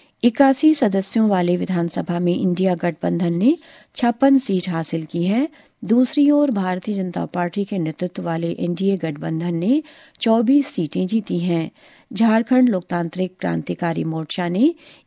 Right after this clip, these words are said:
एक सीट पर जीत दर्ज की है। महाराष्ट्र में सरकार गठन की चर्चा के बीच शिवसेना सांसदों ने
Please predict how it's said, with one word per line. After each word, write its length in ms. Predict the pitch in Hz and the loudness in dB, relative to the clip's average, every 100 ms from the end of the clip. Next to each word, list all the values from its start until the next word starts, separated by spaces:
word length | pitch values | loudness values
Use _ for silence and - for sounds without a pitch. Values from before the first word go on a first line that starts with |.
| - | 2
एक 240 | 262 294 | 2 2
सीट 300 | - 190 165 | -2 -6 -6
पर 280 | - 165 165 - | -4 -4 -4 -8
जीत 420 | 170 196 156 - | -6 -4 -4 -8
दर्ज 340 | 165 185 165 - | -6 -6 -6 -10
की 200 | - 160 | -10 -8
है। 300 | 170 165 - 254 - - - - _ _ _ _ | -6 -6 -6 -8 -10 -18 -18 -20 _ _ _ _
महाराष्ट्र 460 | 220 262 285 320 320 | 2 4 4 2 2
में 140 | 359 | 2
सरकार 440 | 370 311 262 277 285 | 2 0 2 0 4
गठन 280 | 277 285 269 | 2 2 2
की 160 | 285 | 0
चर्चा 400 | 262 269 254 262 | 0 0 0 -2
के 180 | 254 262 | 0 0
बीच 260 | 240 302 - | 2 0 -2
शिवसेना 600 | - 202 - 202 196 202 | -4 -4 0 0 0 0
सांसदों 560 | 220 175 175 190 196 | -2 -2 -2 -2 0
ने 240 | 214 220 | 0 0